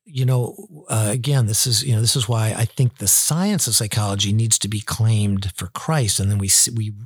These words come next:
revision it in light of biblical categories. But when, when a person is using a, what I would call, like, a kind of a common sense or everyday s-, a term of soul ties, who knows who made that up? But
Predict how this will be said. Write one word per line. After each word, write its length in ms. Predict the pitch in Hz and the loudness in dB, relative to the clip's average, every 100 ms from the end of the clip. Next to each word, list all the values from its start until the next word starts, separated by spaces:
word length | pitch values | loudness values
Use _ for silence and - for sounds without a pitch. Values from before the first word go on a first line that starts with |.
| _ | _
revision 720 | 120 139 127 101 120 151 120 110 | -6 0 0 2 0 0 2 0
it 160 | 98 | -2
in 120 | 107 | -2
light 180 | 104 110 | 0 0
of 100 | 101 | -2
biblical 340 | 113 113 113 98 | -2 -4 -6 -10
categories. 760 | - 127 123 110 113 107 107 - - - - - - | -6 -4 -2 -4 -4 -4 -4 -8 -8 -10 -10 -12 -2
But 180 | 117 - | -2 0
when, 200 | 135 131 131 | 0 0 0
when 140 | - 120 | 0 -2
a 40 | |
person 360 | - 180 165 139 | 0 0 0 0
is 160 | 110 | 0
using 400 | 131 170 156 127 | 0 2 2 2
a, 140 | 113 131 | 0 -2
what 180 | 123 120 | -2 0
I 80 | |
would 180 | 135 120 | 0 -2
call, 240 | - 123 120 | 0 0 0
like, 180 | 107 | -2
a 140 | 104 104 - - _ _ - | -2 -4 -6 -20 _ _ -2
kind 180 | 135 | 2
of 80 | 117 | 2
a 60 | 101 | 0
common 640 | - - 131 131 107 101 | -4 -2 2 2 0 0
sense 360 | - 127 123 - | 0 2 2 0
or 120 | - | 0
everyday 540 | 131 131 117 113 107 127 | 0 2 0 0 -2 -4
s-, 240 | - - - _ - | -2 0 0 _ -8
a 100 | 104 | -6
term 540 | - 151 139 113 95 - _ _ _ - | -4 0 2 2 -2 -8 _ _ _ -10
of 100 | 101 | -4
soul 320 | - 160 143 | 0 0 0
ties, 380 | - 95 95 92 | -2 -4 -4 0
who 100 | 127 | 2
knows 200 | 117 107 | 2 0
who 120 | 120 | 0
made 220 | 113 113 | 2 2
that 220 | 101 98 | 0 0
up? 280 | 135 110 110 | 0 0 -2
But 200 | 104 - | -4 -6